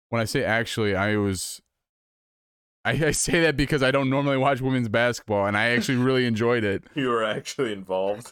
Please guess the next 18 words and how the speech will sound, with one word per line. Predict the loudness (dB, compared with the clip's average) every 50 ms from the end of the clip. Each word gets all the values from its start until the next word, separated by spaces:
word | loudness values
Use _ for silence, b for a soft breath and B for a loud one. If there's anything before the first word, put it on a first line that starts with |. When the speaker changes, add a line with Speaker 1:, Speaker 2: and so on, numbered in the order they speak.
| -14 -12
Speaker 2:
<laughs> | -10
Speaker 1:
Yeah, | -8 -6 -4 -4 -2 -2 -2
I, | 2 4 4 6 6 6 6
I, | 6 4 4 4
I | 4
watched | 4 4 4 2 0 0
March | 0 0 0 0 0 0
Madness, | 0 2 2 2 2 2 0 0 0
and | 0 2 2 0 0 -2
it, | -4 -6 -6 -6 -8
Speaker 2:
<laughs> |
Speaker 1:
women's | -10 -8 -6 -4 -2 0
March | 0 0 0 0 0
Madness | -2 0 0 0 -2 -2 -4
was | -4 -2
awesome. | 0 2 2 2 0 -2 -2 -4 -2 -4 -6 _ _ _ -16 -16 -16
Speaker 2:
<laughs> | -14 -16 -16 -14 -12 -10 -6
Speaker 1:
Um, | -4 -2 0 0 0 -2 -4 -6 -8